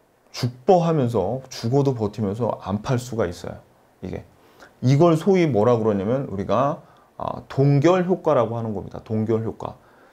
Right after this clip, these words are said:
자, 양도소득세를 증세했죠. 그러면 양도소득세를, 어, 내릴 때까지 안 팔고 기다려요. 버티는 거죠.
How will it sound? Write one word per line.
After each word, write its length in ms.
자, 340
양도소득세를 1300
증세했죠. 880
그러면 320
양도소득세를, 1500
어, 420
내릴 420
때까지 640
안 280
팔고 800
기다려요. 720
버티는 440
거죠. 340